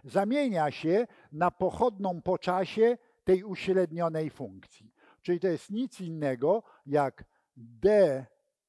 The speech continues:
druga pochodna po czasie plus dwa, no a czas to jest równy r, dwa przez r,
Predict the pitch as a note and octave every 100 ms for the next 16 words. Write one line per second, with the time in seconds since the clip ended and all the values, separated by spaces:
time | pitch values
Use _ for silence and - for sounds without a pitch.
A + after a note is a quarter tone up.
0 | _ C#3+ A2+ F3+ B3 G3+ E3 D3+ D#3+ D3+
1 | - F#3 C3+ B2+ A#2 A2 A2 _ _ _
2 | _ _ _ _ _ _ _ - D3+ C#3+
3 | - D3 A#2+ - C#3+ D3+ G#3 C#4 - _
4 | _ _ _ _ _ F#3 G3+ D3+ - -
5 | _ _ _ _ A#2+ D3 F3 G#3 D#3 C3+
6 | _ F#3 A#3 G#3+ E3+ A3 G#3 - F#3 D#3+
7 | - D3+ C#3 D3 C3+ A#2 - _ - B2+
8 | F3+ D3+ - C#3 B2+ D3+ E3+ F#3+ A3